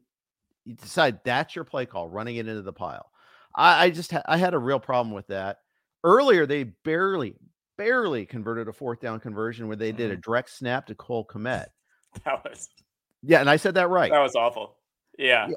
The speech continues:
Speaker 2: I, I, I saw our guy Danny Burke was, was lighting up Twitter about that one. He's like, "I know it worked, but are, are you kidding me?" Apparently, that's, like, been a pet player
Speaker 1: Right.
Speaker 2: of theirs for the last couple of years. I don't, I don't understand it. I mean, you also have Deontay Foreman, who, again, did not have a carry in this game. I know he's kind of been out of the mix, but, like,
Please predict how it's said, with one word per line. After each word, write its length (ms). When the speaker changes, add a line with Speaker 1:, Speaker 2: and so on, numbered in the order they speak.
Speaker 2:
I, 200
I, 220
I 40
saw 140
our 140
guy 160
Danny 260
Burke 320
was, 240
was 160
lighting 240
up 120
Twitter 260
about 240
that 180
one. 140
He's 140
like, 160
"I 60
know 180
it 100
worked, 260
but 140
are, 120
are 80
you 140
kidding 240
me?" 60
Apparently, 300
that's, 200
like, 140
been 140
a 40
pet 200
player 160
Speaker 1:
Right. 40
Speaker 2:
of 60
theirs 300
for 140
the 60
last 240
couple 200
of 60
years. 260
I 100
don't, 240
I 80
don't 100
understand 360
it. 80
I 40
mean, 120
you 100
also 180
have 100
Deontay 360
Foreman, 320
who, 360
again, 240
did 80
not 140
have 60
a 40
carry 280
in 60
this 120
game. 200
I 60
know 120
he's 140
kind 140
of 60
been 140
out 140
of 40
the 60
mix, 240
but, 140
like, 180